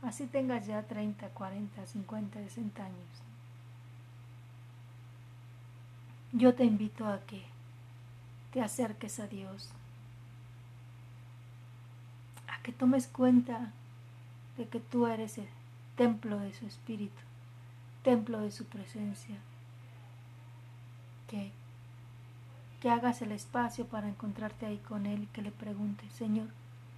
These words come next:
¿de qué quieres que me convierta? ¿Qué quieres que mire?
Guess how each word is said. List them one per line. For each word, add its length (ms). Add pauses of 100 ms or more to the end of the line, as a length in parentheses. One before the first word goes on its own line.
(1160)
¿de 260
qué 220 (120)
quieres 400
que 120
me 160
convierta? 480 (1400)
¿Qué 160
quieres 400
que 180
mire? 420